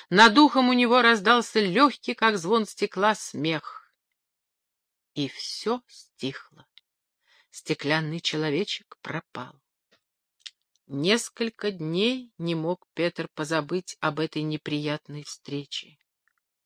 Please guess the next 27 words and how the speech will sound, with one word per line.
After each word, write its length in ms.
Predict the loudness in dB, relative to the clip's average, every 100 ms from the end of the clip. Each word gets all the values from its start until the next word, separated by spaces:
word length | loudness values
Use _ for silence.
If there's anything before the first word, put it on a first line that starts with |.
| _ _
Он 280 | -4 -2 2
бы 160 | 4 4
и 20 |
рад 340 | 4 4 2
был 160 | 2 0
не 180 | 2 0
думать 500 | 0 -2 -2 -4 -6
о 80 |
ней, 460 | -4 -2 -4 -8 _ _ _ _ _ _ _ _
да 140 | 2 4
распухшая 640 | 4 2 -2 0 2 4
рука 360 | 2 4 4 4
все 200 | 2 0
время 260 | 2 2
напоминала 640 | 0 -2 -2 0 2 2
ему 300 | 0 -2 -2
о 80 | 0
его 220 | 0 -2
глупости 720 | -4 -4 -6 -4 -8 -10 -10
и 200 | -10 -4
неблагодарности. 1300 | -4 -2 -4 -6 -4 -4 -4 -6 -10 -18 -20 -20 -20 _ _ _ _ _ _ _ _ _
Но 120 | 4
мало-помалу 760 | 10 10 10 8 8 10 8 8
рука 300 | 2 6 8
у 80 | 8
него 260 | 4 2
зажила, 600 | 0 0 0 2 2 0